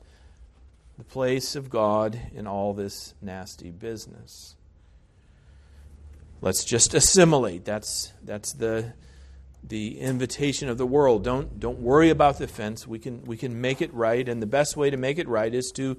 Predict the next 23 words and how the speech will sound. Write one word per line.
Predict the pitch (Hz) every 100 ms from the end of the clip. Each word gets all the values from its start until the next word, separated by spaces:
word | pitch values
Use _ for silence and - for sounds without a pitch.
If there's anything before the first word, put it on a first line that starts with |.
| - - -
agree | 151 131 131 151
that | 170 165 165
there, | 202 185 180
th-, | 170 175
there's | 170 185 143
really | 175 180
no | 160 156
wrong | 151 135 135 147 151
here, | 139 135 139 147 165 160 - - _ _ _ _ _
and | 123 135
let's | 156 -
prove | - 180 175 123
it | 127 139
by | 131 123 127
going | 123 - 127 131 131 131
even | 123 120
further. | - 143 139 131 - - _ _ _ _ _ _ _ _ _ _ _ _ _ _ _ _ _ _ _ -
This | 117 -
is | 107
the | 127
Apostle | 107 - 107 107 98
Paul's | - 143 139 139
point | - 92 104 139